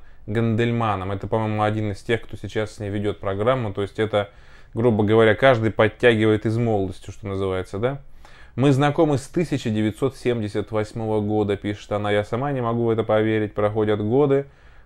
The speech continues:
но он остаётся таким же, самый-самый умный и начитанный из всех, кого я знаю, самый-самый добрый из всех, кого я знаю.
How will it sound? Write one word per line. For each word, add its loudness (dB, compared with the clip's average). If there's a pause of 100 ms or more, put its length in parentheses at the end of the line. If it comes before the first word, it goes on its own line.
но 2
он 4
остаётся 4
таким 0
же, 0
самый-самый 0
умный 0
и -2
начитанный -4
из -8
всех, -4
кого 0
я 2
знаю, -4
самый-самый -8
добрый 0
из -6
всех, -4
кого 0
я 2
знаю. -2